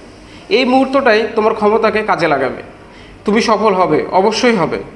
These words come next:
কারণ তুমি চেষ্টা করেছো। এগিয়ে চলো সামনের দিকে। বন্ধুরা, তোমরা যদি আমার কথার সাথে একমত হও, তাহলে লাইক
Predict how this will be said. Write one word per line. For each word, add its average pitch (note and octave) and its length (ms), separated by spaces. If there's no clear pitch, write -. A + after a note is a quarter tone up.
কারণ G#3+ 240
তুমি A#3 160
চেষ্টা G3+ 340
করেছো। C3+ 380
এগিয়ে A3 300
চলো G#3 260
সামনের D#3 400
দিকে। C3 220
বন্ধুরা, B3 360
তোমরা A3+ 240
যদি A3 200
আমার G#3+ 180
কথার G3+ 240
সাথে G#3 220
একমত G3 380
হও, G#3 180
তাহলে E3+ 180
লাইক E3+ 240